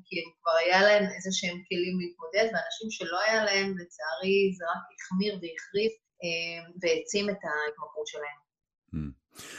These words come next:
Speaker 2: ו-, ומה הדבר הראש-, סתם, מה הדבר הראשון, כשיש מצב כזה, למשל, יש לך, אה, לקוח או לקוחה או לקוחות, שהגיעו ל-, עשו עבודה ניכרת, ובאמת, אה,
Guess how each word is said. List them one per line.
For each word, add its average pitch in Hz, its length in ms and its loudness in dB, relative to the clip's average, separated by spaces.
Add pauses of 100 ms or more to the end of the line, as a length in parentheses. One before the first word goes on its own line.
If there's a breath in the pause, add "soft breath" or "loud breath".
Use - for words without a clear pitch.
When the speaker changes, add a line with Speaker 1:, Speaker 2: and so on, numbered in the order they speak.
(340 loud breath)
Speaker 2:
ו-, 107 560 6 (120)
ומה 95 760 6
הדבר 170 280 8
הראש-, 127 440 6 (680)
סתם, 156 260 10
מה 156 100 12
הדבר 156 320 10
הראשון, 104 680 6
כשיש 110 400 6
מצב 110 320 4
כזה, 92 300 6
למשל, 90 340 6
יש 104 140 4
לך, 107 260 4
אה, 90 280 4
לקוח 95 540 4
או 90 60 6
לקוחה 98 500 4
או 82 180 2
לקוחות, - 480 0 (560 loud breath)
שהגיעו 98 1200 6
ל-, 95 360 6 (1080)
עשו 147 300 6
עבודה 92 400 6
ניכרת, 113 680 6
ובאמת, 92 840 4
אה, 85 280 2